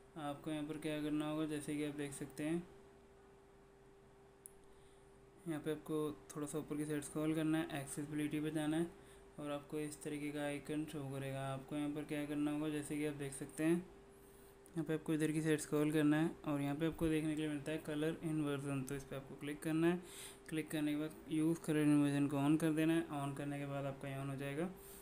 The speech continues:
और ये आप देख सकते हैं आपका जो color inversion है इस तरीके का हो जाएगा। ये देखिए, जैसे कि मैं आपको अपना WhatsApp वगैरह भी check करा देता हूँ।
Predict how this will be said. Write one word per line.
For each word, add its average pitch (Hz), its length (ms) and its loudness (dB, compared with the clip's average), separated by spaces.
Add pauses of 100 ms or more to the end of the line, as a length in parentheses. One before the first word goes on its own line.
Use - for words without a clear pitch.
(200)
और 151 100 0
ये 160 140 4
आप 180 100 2
देख 165 160 0
सकते 160 260 0
हैं 156 80 6
आपका 156 120 0
जो 156 100 4
color 151 220 4
inversion 151 380 10
है 175 60 8
इस 160 140 0
तरीके 143 280 4
का 143 60 6
हो 135 100 4
जाएगा। 135 220 2
ये 139 140 4
देखिए, 135 320 2 (400)
जैसे 151 240 2
कि 156 80 6
मैं 156 140 10
आपको 151 380 4
अपना 147 300 6 (200)
WhatsApp 147 460 0
वगैरह 143 260 4
भी 143 120 2
check 139 240 0
करा 135 240 2
देता 139 200 2
हूँ। 175 140 4